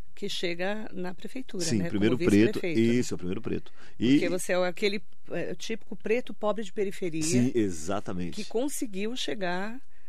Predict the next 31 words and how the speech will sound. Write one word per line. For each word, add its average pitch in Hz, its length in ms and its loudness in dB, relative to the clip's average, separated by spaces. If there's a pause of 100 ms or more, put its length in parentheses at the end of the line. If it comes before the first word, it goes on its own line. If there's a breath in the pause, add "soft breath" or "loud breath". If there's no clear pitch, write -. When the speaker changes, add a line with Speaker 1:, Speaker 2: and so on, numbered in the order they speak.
(140)
Speaker 1:
no 208 140 -2
comando 220 540 -2
de 175 80 -4
uma 156 120 -2
cidade. 139 320 -2
Você 135 220 -2
é 147 60 -2
vice-prefeito 196 640 -4
de 120 80 4
uma - 100 4
Speaker 2:
Sim, 101 60 4
Speaker 1:
cidade - 240 2
enorme, 175 480 2
que - 120 -2
é 185 40 2
Speaker 2:
sim, 180 40 0
Speaker 1:
Guarulhos, 156 380 0
Speaker 2:
sim, 160 60 0
sim. - 20 -2
Speaker 1:
importantíssima. 165 680 -4
Speaker 2:
Sim, 90 260 0
sim, - 300 -4
sim. 90 260 -4
Speaker 1:
Como 254 220 0
é 330 80 -2
que - 180 -2
é 220 80 0
pra 214 160 0
você 196 280 -2
essa 185 140 0
representatividade 160 1300 -2